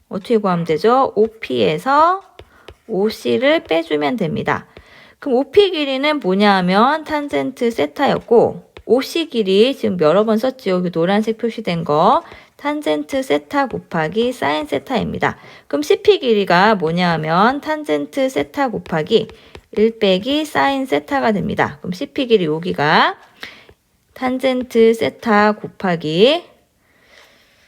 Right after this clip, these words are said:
다시 적어볼게요. 이게 길게 적어야 될 것 같아서 다시 적어보겠습니다. 요만큼 길이가 탄젠트 세타 곱하기 일 마이너스 사인 세타입니다.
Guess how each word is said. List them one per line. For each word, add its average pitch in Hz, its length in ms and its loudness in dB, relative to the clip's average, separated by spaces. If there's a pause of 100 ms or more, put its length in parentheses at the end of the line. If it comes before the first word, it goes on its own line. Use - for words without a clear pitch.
(1600)
다시 180 240 -2
적어볼게요. 180 720 0
이게 180 120 0
길게 208 400 0
적어야 208 360 2
될 196 160 0
것 208 80 -8
같아서 175 560 0
다시 165 260 -6
적어보겠습니다. 156 1160 -2
요만큼 214 440 0
길이가 196 680 0
탄젠트 269 760 -2
세타 254 440 -2
곱하기 180 560 -2
일 233 360 2
마이너스 170 580 -2
사인 262 360 -2
세타입니다. 208 640 -2